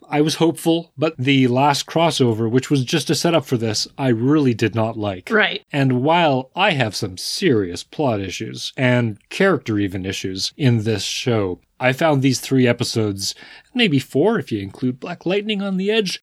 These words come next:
Speaker 1: remarkably fun and remarkably good. From the start where they give us all these wonderful different Earths to all the way where we even get to see a Wil Wheaton playing a Doomsayer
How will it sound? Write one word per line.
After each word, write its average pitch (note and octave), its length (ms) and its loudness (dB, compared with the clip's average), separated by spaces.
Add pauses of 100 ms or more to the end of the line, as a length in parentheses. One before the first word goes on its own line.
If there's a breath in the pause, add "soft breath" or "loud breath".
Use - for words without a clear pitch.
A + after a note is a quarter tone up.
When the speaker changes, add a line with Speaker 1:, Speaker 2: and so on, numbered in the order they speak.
Speaker 1:
remarkably B2 800 2
fun E2+ 460 -10
and A2 280 0
remarkably G2+ 520 0
good. F2+ 220 -6
From C3 180 2
the B2 80 2
start C3 420 0
where A#2+ 140 -2
they A2+ 120 0
give A2+ 180 0
us A2 160 -4
all A#2 180 -2
these G#2+ 240 -2
wonderful G#2+ 720 -4 (100)
different A2 420 -2
Earths - 600 -2 (140)
to A2 640 0
all B2 160 0
the B2 80 4
way A#2 220 4
where A2+ 180 2
we B2 120 0
even A#2+ 200 2
get A#2 140 2
to C#3 80 2
see D3 200 -2
a D3+ 100 4
Wil E3+ 240 2
Wheaton C#3 480 -2
playing C3+ 380 0
a C3 60 2
Doomsayer G#2+ 800 -2